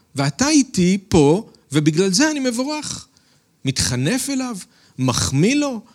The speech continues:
פתאום מזכיר גם כן את אלוהים.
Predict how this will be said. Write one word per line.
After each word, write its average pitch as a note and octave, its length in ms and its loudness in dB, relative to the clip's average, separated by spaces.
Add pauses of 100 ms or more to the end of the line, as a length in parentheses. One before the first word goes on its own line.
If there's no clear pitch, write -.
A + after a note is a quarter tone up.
(160)
פתאום E3+ 300 2
מזכיר E3+ 520 0
גם E3+ 260 0
כן C#3+ 240 -2 (180)
את C3 80 -2 (160)
אלוהים. E3+ 680 2